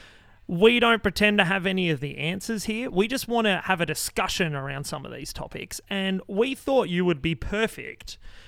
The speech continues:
for the topic of the world and the church, uh,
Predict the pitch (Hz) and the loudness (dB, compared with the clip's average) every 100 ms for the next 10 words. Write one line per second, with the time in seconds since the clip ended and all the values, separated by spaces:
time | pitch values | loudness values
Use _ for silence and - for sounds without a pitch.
0 | - 196 170 - 233 214 180 165 - 165 | -10 -2 -2 0 0 -2 -4 -6 -6 -2
1 | 170 160 170 180 185 170 151 143 - - | 0 2 4 6 6 4 0 -2 -2 -2
2 | 214 - - 208 - - - - - - | -2 -4 -10 -12 -12 -12 -20 -20 -20 -2
3 | 170 175 170 170 | 2 4 2 0